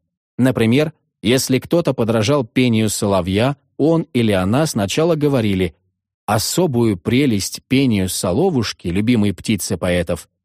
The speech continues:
придаёт ещё то, что поёт он только по ночам". И так далее.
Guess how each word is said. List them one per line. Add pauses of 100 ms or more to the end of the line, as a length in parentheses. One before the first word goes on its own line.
(160)
придаёт
ещё
то,
что
поёт
он (340)
только
по
ночам". (720)
И
так
далее.